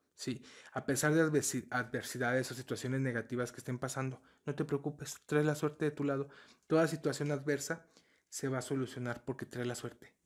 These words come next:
Así de fácil, ¿sí? De hecho, traes muchísima suerte en todos los sentidos. Simplemente tienes que aceptar la suerte en tu vida para que se manifieste, ¿correcto? Muchos planes, pensamientos, ideas que traes en tu mente, que también eso te hace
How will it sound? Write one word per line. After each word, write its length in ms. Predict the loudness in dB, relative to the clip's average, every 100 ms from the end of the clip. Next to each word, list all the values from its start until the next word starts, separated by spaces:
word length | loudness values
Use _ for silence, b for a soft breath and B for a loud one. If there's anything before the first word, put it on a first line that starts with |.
| _
Así 220 | -4 -2
de 100 | -2
fácil, 360 | -4 -8 -8 -14 -6
¿sí? 280 | -4 -4 B B -6
De 80 |
hecho, 160 | -6 -2
traes 180 | 2 2
muchísima 640 | 2 0 -4 -2 -2 -2
suerte 240 | -4 -4
en 80 | -4
todos 180 | -4 -4
los 140 | -6
sentidos. 440 | -8 -12 -10 -12 -10
Simplemente 720 | -8 -4 -2 -2 -4 -6 -8 B B _
tienes 340 | 0 0 0
que 80 | -2
aceptar 400 | -2 -2 -4 -4
la 60 | -6
suerte 260 | -6 -6
en 80 | -6
tu 120 | -4
vida 240 | -4 -4 B B B _
para 200 | -2 -2
que 80 | -2
se 120 | -4
manifieste, 640 | -6 -10 -2 -2 -2 -12 -16 _ _
¿correcto? 600 | -10 -6 -6 -2 -4 -4 B B B B B B _
Muchos 300 | 6 6 0
planes, 540 | 2 4 4 2 -2
pensamientos, 840 | -4 -4 -4 -4 -2 -4 -4 -4 -4
ideas 380 | -2 -2 -4
que 80 | -6
traes 260 | -6 -4 -4
en 80 | -6
tu 140 | -6
mente, 400 | -4 -4 -6 -10 B B -10
que 80 |
también 340 | 0 2 4 2
eso 220 | 0 -4
te 360 | 0 2 2 0
hace 440 | -2 0 0 -2